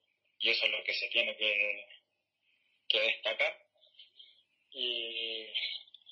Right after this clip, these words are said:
y por algo nos llevamos los tres puntos de acá, que,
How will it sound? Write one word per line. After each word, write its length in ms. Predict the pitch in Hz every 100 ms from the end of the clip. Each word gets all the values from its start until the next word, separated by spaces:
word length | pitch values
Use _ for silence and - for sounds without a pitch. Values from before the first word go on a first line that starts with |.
| - _ _ -
y 80 | -
por 180 | - -
algo 160 | -
nos 140 | - -
llevamos 240 | 123 123
los 100 | 120
tres 120 | - -
puntos 200 | 123 117
de 60 |
acá, 160 | 120 - - - _ -
que, 280 | - -